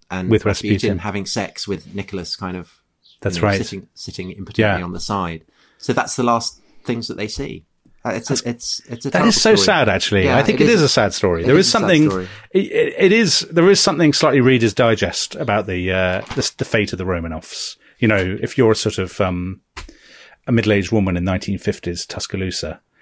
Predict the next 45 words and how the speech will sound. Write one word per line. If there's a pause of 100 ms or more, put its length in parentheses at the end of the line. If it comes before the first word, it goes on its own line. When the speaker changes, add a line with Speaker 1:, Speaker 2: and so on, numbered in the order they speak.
(240)
Speaker 2:
this
is
the
kind
of
thing
you
read
about
and
gets
you
very
worked
up. (360)
But
actually,
I
think
it
is
a
genuinely
kind
of
moving
story.
I
mean,
they're
completely
out
of
their
depth. (640)
You
know,
they're
not
great
people, (100)
Alexandra
and,
and
Nicholas.